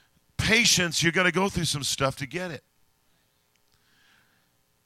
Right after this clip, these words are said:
And then you get some experience.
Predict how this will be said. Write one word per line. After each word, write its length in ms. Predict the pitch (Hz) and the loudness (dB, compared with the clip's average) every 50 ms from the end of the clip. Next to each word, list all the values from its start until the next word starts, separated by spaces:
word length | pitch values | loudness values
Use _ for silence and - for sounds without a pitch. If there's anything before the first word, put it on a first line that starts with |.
| _ _ _ _ _ _ _ _ _ _ _ _ _ _ _ _ _ _ _ _ _ - | _ _ _ _ _ _ _ _ _ _ _ _ _ _ _ _ _ _ _ _ _ 2
And 120 | 196 208 | 4 6
then 120 | 208 214 196 | 6 6 8
you 100 | 214 214 | 6 6
get 200 | 170 202 214 196 | 8 8 6 6
some 220 | - - 208 202 | 6 6 4 6
experience. 1000 | 196 185 - - - - - 220 220 226 226 214 190 139 - _ - - - - | 6 6 6 6 4 4 2 -2 -4 -4 -4 -6 -8 -12 -18 _ -20 -20 -20 -20